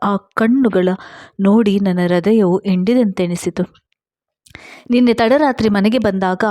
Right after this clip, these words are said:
ಅಮ್ಮ ನನಗೆ ಕಾಯುತ್ತಿದ್ಲು. 'ಸುಮ್ನೆ ಕಾದು ಆಯಾಸ ಮಾಡ್ಕೊಳ್ಬೇಡ,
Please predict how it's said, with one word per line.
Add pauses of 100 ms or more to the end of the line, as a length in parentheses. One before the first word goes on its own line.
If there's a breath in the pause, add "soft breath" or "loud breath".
(100)
ಅಮ್ಮ
ನನಗೆ
ಕಾಯುತ್ತಿದ್ಲು. (580 soft breath)
'ಸುಮ್ನೆ
ಕಾದು
ಆಯಾಸ
ಮಾಡ್ಕೊಳ್ಬೇಡ,